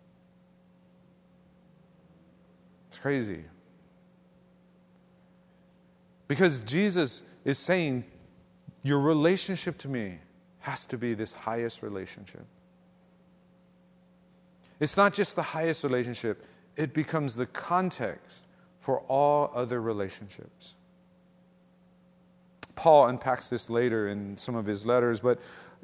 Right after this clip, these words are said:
just, just to kind of give you the picture of it, it's, it's that if we're Christians, if in my family, my wife and I are Christians, my wife is first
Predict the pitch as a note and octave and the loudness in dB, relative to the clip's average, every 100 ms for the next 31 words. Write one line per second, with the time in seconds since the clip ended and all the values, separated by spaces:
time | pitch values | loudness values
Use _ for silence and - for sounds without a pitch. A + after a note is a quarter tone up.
0 | - - - D3+ - - - - _ _ | -20 -12 -4 -2 -2 -6 -16 -20 _ _
1 | _ _ - B2+ D#3 - - - - - | _ _ -14 -4 -2 0 -2 -6 -12 -14
2 | - B2+ C3+ C#3 B2 D3 C#3+ B2+ - F3 | -10 -6 -2 -2 0 0 0 -2 -4 -10
3 | D#3 - B2+ A2 A#2 B2 A#2+ - - - | -8 -2 0 2 0 -2 -4 -10 -18 -20
4 | - - D#3 - D#3 C#3+ C#3 D3+ G#3 - | -18 -2 -2 2 4 4 4 4 4 2
5 | - G3 - B2+ G#2+ G2 G2+ - - - | 0 -2 -2 -6 -6 -6 -10 -14 -20 -20
6 | - _ _ _ _ _ _ - C#3 C#3 | -20 _ _ _ _ _ _ -6 -4 0
7 | F3+ F3 D#3+ - D#3+ E3+ C#3+ B2+ A#2 - | 0 2 2 2 2 2 0 0 -2 -8
8 | - - _ _ _ _ _ _ _ _ | -20 -20 _ _ _ _ _ _ _ _
9 | _ A#2+ B2+ B2+ D#3+ D#3+ D#3+ D3 C3+ A#2+ | _ -4 0 4 4 2 -2 -2 -2 -4
10 | D#3 - B2 G#2+ F#2+ F2+ - - _ _ | -6 -8 -8 -10 -12 -16 -20 -20 _ _
11 | _ _ _ _ _ _ _ - D#3 E3 | _ _ _ _ _ _ _ 0 4 6
12 | G#3 G#3+ - - - C#3+ C3 - - - | 4 2 -4 -16 -10 -6 -6 -6 -14 -8
13 | - G3 E3 G#2+ - - | -2 0 0 -6 -12 -16